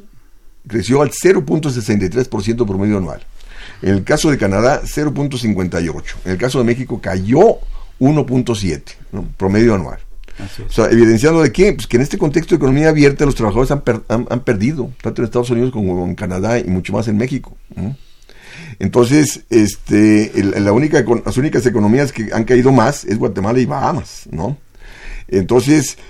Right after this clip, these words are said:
Speaker 1: este, la cuestión es, de nuevo, que México tiene condición de incrementar salarios, tiene, ¿no? Repito, pero tenemos que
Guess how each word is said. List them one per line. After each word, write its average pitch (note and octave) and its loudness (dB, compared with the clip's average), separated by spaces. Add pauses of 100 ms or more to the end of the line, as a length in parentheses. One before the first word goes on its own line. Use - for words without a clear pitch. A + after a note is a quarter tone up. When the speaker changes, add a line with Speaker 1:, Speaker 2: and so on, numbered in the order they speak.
(220)
Speaker 1:
este, A2+ 4
la A2 2
cuestión C#3 0
es, D3+ 0 (320)
de G#2+ 0
nuevo, D3+ 2 (1300)
que - -4
México E3+ 2
tiene F3 4
condición C#3 -2
de D#3+ -4
incrementar C3+ 0
salarios, C3 2 (120)
tiene, A#2+ 4 (200)
¿no? C3 -4 (500)
Repito, G#2+ 2 (140)
pero D#3+ 6
tenemos D3+ 4
que D#3+ 2